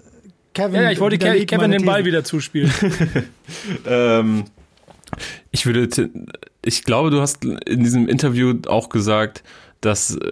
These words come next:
Speaker 3: dass du gar nicht, dass du Konzeptalbum generell schwierig findest, weil, weil sie häufig irgendwie mit einer heißen Nadel gestrickt sind oder, äh, dieses Konzept, was sie denn haben, irgendwie so biegen und brechen, dass es denn dann am Ende auch hinkommt.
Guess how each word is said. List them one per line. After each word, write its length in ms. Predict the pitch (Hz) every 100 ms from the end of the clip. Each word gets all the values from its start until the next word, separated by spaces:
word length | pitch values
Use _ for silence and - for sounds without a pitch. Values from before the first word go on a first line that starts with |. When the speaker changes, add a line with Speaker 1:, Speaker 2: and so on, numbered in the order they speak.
| -
Speaker 3:
dass 280 | 117 101 -
du 140 | 101
gar 240 | 95 95 107
nicht, 400 | 104 - - - _ _ _ _ _
dass 120 | -
du 60 | -
Konzeptalbum 880 | 131 - 123 - - 107 98 95
generell 800 | 98 101 95 95 104 113 92 - -
schwierig 540 | - - 98 92 87
findest, 580 | - 92 107 151 - -
weil, 680 | - 92 92 92 95 90 69
weil 120 | 95 90
sie 160 | 95
häufig 480 | 98 113 113 107 -
irgendwie 560 | 107 101 95 98 98 98 - - -
mit 100 | 104
einer 80 | 101
heißen 240 | 101 110
Nadel 300 | 104 113 113
gestrickt 520 | 110 - - 120 -
sind 480 | 107 110 107 101 -
oder, 1000 | 104 101 98 98 95 - 76 95 92 64
äh, 80 | - - - -
dieses 460 | - 104 101 95 -
Konzept, 540 | - 95 - 120 -
was 140 | 104 -
sie 60 | 104
denn 160 | 98
haben, 240 | 101 104 98
irgendwie 340 | 107 113 107
so 180 | 101 104
biegen 400 | 101 113 127 113
und 160 | 98 98
brechen, 360 | 107 - 104
dass 180 | 101 -
es 120 | 104
denn 440 | - 101 98 98 92
dann 180 | 101
am 120 | 98 98
Ende 240 | 98 87
auch 140 | 92 -
hinkommt. 500 | 147 - 92 110